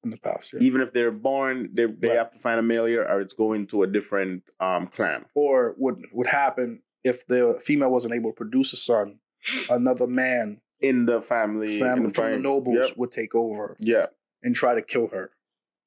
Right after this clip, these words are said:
Speaker 1: So that way
Speaker 2: Or
Speaker 1: they wouldn't
Speaker 2: they,
Speaker 1: be a
Speaker 2: they,
Speaker 1: female.
Speaker 2: most of the time, the woman, they're not gonna kill her 'cause they're
Speaker 1: Right.
Speaker 2: not gonna give it to her either way.
Speaker 1: Right, right, right, right,
Speaker 2: She
Speaker 1: right.
Speaker 2: just, she's just gonna be there. She,
Speaker 1: Right, right.
Speaker 2: she's gonna be a noble,
Speaker 1: Right.
Speaker 2: but she's just not gonna be the shogun.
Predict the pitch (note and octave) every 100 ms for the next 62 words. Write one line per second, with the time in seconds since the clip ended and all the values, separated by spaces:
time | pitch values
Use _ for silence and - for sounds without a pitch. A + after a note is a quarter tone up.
0 | _ - - A2+ A#2+ B2 A#2 A2 A2+ A2+
1 | - D3+ D#3+ - - - D#3+ A#3+ G3+ F3+
2 | E3 C#3+ D3 D3 C3 C#3+ D3 A2+ G#2 E3+
3 | C3 F2 - - A2 B2+ B2 A2 G#2+ C3+
4 | C#3+ - F#2+ - - - B2 B2+ A2+ A2+
5 | G#2+ A2 G#2+ G#2+ B2 A#2 A#2 - _ -
6 | A2+ A2+ A#2 A2 A2+ F2+ - _ - A#2
7 | G#2 G#2+ A#2 G#2+ G2 G#2 G2 G2+ B2 A3+
8 | C3+ D3+ - _ - - - - - G#2+
9 | G2 G#2 G2+ D#2+ - G2 F2+ F#2+ F2+ -
10 | A2 F#2 -